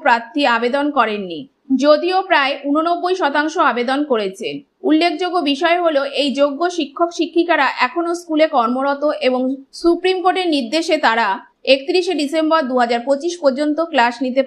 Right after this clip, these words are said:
পারবেন। এই আবেদনপত্র সংশোধনের প্রক্রিয়া পুরোপুরি অনলাইনে হবে এবং নির্ধারিত সময়ের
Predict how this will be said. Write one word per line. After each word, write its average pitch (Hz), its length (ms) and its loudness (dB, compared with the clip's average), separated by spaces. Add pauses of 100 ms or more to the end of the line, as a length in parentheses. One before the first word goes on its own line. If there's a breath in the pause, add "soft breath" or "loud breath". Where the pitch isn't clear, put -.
পারবেন। 175 320 -2 (360)
এই 339 80 2 (140)
আবেদনপত্র 330 640 -2 (180)
সংশোধনের 330 640 0
প্রক্রিয়া 277 420 2
পুরোপুরি 330 500 -2
অনলাইনে 285 480 0
হবে 320 300 0 (120)
এবং 233 220 0 (100)
নির্ধারিত 311 380 0 (140)
সময়ের 294 320 2